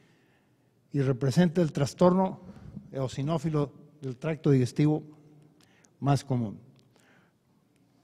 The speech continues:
Lo que quiero discutir en los próximos quince minutos que me quedan es cuatro aspectos nada más de este tópico que es, si ustedes abren la literatura, van a ver la explosión de información que está siendo publicada.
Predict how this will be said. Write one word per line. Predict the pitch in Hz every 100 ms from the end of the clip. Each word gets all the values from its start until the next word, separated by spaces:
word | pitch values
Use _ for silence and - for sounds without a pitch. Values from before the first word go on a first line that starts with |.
| _ _ _ _ _ _ _ - - -
Lo | 131
que | 139
quiero | 127 185 196 180
discutir | 156 135 131 127 156 147
en | 131
los | 123 -
próximos | - 190 202 - 180 151 131 - - -
quince | - 220 190 170
minutos | 147 139 143
que | 139
me | 120
quedan | 117 101 - - _ _ _
es | - -
cuatro | - 185 185 196 175 -
aspectos | 131 - - 120 - 101
nada | 135 135
más | 120 113
de | 117
este | - 117
tópico | - 131 147 139 127
que | 110 117
es, | - - _ - - - _
si | -
ustedes | - 165 143
abren | 165 165
la | 147
literatura, | 131 127 127 123 156 196 170 - - - _ _ _ _ _ -
van | 135 147
a | 147
ver | 143
la |
explosión | 139 - - 135 120 165 170 170
de |
información | 143 131 117 113 143 139
que | 123
está | 113 131
siendo | 135 123 110
publicada. | 107 95 92